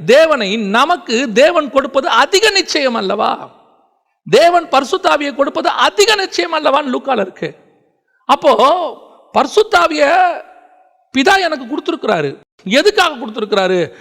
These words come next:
அவருக்கு என்ன பிடிக்குமோ, எனக்கு என்ன தேவையோ, அதை ரெண்டு பேருக்கு நடுவுல இருந்து கேட்க வச்சு வாங்கி கொடுக்கிற ஒரு மிகப்பெரிய மீடியேட்டராக பரிசுத்த ஆவியை நான் வச்சிருக்கிறேன்.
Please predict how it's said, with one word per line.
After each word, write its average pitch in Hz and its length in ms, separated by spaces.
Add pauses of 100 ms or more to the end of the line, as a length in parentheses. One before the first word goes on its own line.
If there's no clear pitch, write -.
(140)
அவருக்கு 277 640
என்ன 349 360
பிடிக்குமோ, 226 680 (560)
எனக்கு 277 480
என்ன 349 280
தேவையோ, 214 800 (260)
அதை 233 240
ரெண்டு 330 380
பேருக்கு 359 380
நடுவுல 302 420
இருந்து 294 220
கேட்க 330 300
வச்சு 294 300
வாங்கி 311 400
கொடுக்கிற 254 400
ஒரு 208 200
மிகப்பெரிய 311 640
மீடியேட்டராக 233 1080 (500)
பரிசுத்த 320 440
ஆவியை 262 180
நான் 196 200
வச்சிருக்கிறேன். 170 540